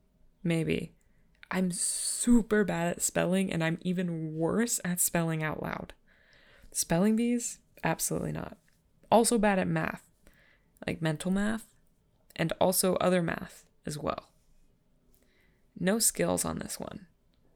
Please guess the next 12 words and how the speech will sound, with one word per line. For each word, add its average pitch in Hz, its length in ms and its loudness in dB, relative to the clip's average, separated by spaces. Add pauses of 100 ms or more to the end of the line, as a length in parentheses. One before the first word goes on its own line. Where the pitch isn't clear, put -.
(120)
Just - 280 -2
zero 170 320 2
<laughs> - 0 -
skills. - 840 -2 (1600)
Except 185 320 2
for 220 100 2
baking. 240 540 -2 (920)
And - 220 -4
apparently, 165 640 -4
no. 170 360 -8 (2500)
I 185 60 -2
don't, 185 280 -2